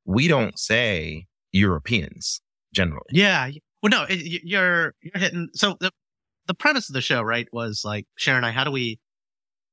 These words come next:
Speaker 2: through understanding of individual experiences, that's, that's in my mind how we quote unquote solve racism, right? Like
Speaker 1: Mm-hmm.
Speaker 2: Jerry Seinfeld once said,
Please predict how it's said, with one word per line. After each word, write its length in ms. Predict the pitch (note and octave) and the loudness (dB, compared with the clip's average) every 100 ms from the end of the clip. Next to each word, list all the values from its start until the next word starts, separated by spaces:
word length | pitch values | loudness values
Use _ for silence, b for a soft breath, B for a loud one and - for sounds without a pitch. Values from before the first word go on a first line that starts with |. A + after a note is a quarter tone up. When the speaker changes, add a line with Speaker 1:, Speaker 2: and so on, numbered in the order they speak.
| _ _ _ _ _ | _ _ _ _ _
Speaker 2:
through 160 | - F3+ | 0 4
understanding 720 | F#3 G3 F3 - C#3 C#3+ D#3+ | 4 4 0 0 0 2 0
of 80 | C3 | 0
individual 480 | D3 C3 B2 B2 A#2+ | 0 -2 0 0 -2
experiences, 800 | G#2+ - A2+ B2+ D3+ F#3 F#3 - - | -4 -4 0 0 -2 -4 -4 -6 -4
that's, 460 | A#2+ C3+ - - - - | -2 -2 -4 -8 -4 -2
that's 300 | G3 - - | -2 -6 -8
in 320 | C3+ B2 G#2+ B2+ | -6 -4 -6 0
my 180 | F3 | 2
mind 180 | E3+ A#2 | 2 0
how 100 | B2 | -2
we 160 | A2+ G#2+ - | -4 -6 -6
quote 180 | B2+ A#2 | -6 -4
unquote 260 | A2 G2 | -4 -6
solve 180 | - G2+ | -6 0
racism, 400 | E3+ D3 F2+ G#2 _ | 0 0 -8 -14 _
right? 260 | A#2+ A#2+ - | -4 -4 -4
Like 160 | A#2 - _ _ | -10 -12 _ _
Speaker 1:
Mm-hmm. 260 | G2+ G2 F#2+ - _ _ - C#3+ | -2 0 -2 -8 _ _ -6 0
Speaker 2:
Jerry 280 | F3+ E3+ | 2 2
Seinfeld 500 | D3+ D#3 C#3 C#3+ B2+ | 0 0 0 -4 -8
once 280 | A#2 A#2+ - | -8 -10 -6
said, 340 | C3 A#2+ A#2 | -2 -2 -2